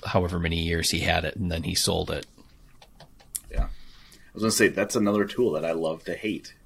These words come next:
Speaker 2: but I love it.
Speaker 1: <laughs>
Speaker 2: I, it, it's not necessarily a dedicated detail sander, 'cause I've talked about how I hate having stuff that only does one thing in my shop, but those little oscillating tools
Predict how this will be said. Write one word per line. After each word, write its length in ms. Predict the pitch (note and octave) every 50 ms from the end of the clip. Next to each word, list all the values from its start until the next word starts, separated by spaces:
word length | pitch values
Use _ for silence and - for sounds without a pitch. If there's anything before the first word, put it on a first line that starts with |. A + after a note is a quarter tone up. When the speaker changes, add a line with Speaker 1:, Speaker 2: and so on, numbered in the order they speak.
| - - - -
Speaker 2:
but 100 | E2 D2+
I 60 | D2
love 220 | D2+ D#2+ E2+ E2
it. 160 | - - - - - - - - - - -
Speaker 1:
<laughs> 1080 | - C3+ - C#3+ C#3 - D#3 D3+ - - F3+ - - - - - - - F3 - - -
Speaker 2:
I, 380 | F#2+ F#2 F2+ F2+ F#2 - - - -
it, 280 | - A2+ A2 G#2 F#2+ -
it's 180 | A2 A#2 - -
not 160 | C#3+ C#3+ C3
necessarily 580 | A#2+ A#2+ A#2 - - G#2+ G2 F#2 F2+ E2+ E2 F2
a 180 | - - F2+ E2
dedicated 680 | D#2 - - E2+ E2+ G2+ - - C#3+ D3 C#3+ C#3+ C3+ C3 B2 A2+ - -
detail 300 | - A#2+ B2 C3+ C3+ B2+
sander, 280 | B2+ - B2+ B2+ C3+ C#3
'cause 100 | C3+ -
I've 100 | - -
talked 160 | - B2 A#2 G#2+
about 160 | G2 F#2 F2+
how 100 | G2 F#2
I 60 | F2
hate 260 | - - E2 F2+ F2+ -
having 260 | E2+ F2 E2+ D#2+ D#2
stuff 200 | - F#2+ - -
that 60 | F2
only 200 | E2 F#2 G2 F2
does 200 | E2 F#2 F#2 F#2
one 200 | D#2+ D#2+ F2+ F#2
thing 200 | F#2 G2 F2+ G2
in 80 | G#2+ G#2+
my 80 | G#2+ A2
shop, 380 | - A#2 A2+ A#2+ B2+ - - - - - - - - - - - - - - - -
but 440 | G#2+ A2+ G#2 G2 F#2+ F#2 - - - - - - - - - - - - -
those 220 | - G2 F#2 - -
little 160 | A#2+ A2 -
oscillating 580 | - D#2+ E2 - - - A2 B2 C3+ D3 D3+ D3+
tools 480 | D#3+ E3 E3 E3+ F3 F#3 - - -